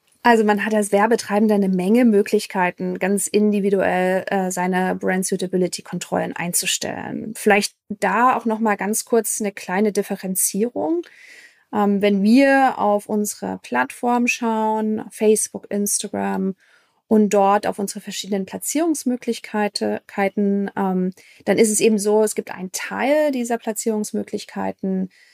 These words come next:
ähm, das nennen wir Publisher-Content. Also das sind eben Inhalte, die von, von Publishern, von Creatoren erstellt werden,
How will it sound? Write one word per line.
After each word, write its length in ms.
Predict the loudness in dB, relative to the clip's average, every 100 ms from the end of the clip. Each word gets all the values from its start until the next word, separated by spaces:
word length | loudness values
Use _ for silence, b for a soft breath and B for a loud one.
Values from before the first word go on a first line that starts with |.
| b b
ähm, 480 | 0 2 0 -2 -4
das 180 | -4 0
nennen 140 | 2
wir 100 | 2
Publisher-Content. 1040 | 0 -4 -2 -2 -2 -2 -2 0 0 0 0
Also 160 | -4
das 200 | -10 -10
sind 220 | -10 -12 -10
eben 180 | -6
Inhalte, 520 | 0 0 0 -4 -6 -8
die 140 | -10
von, 400 | -6 -4 -4 -4
von 200 | -6 -8
Publishern, 600 | -6 0 0 2 -2 -2
von 180 | -4 -6
Creatoren 500 | -2 2 2 2 -2
erstellt 520 | -4 -2 2 2 2
werden, 520 | 2 2 2 0 -4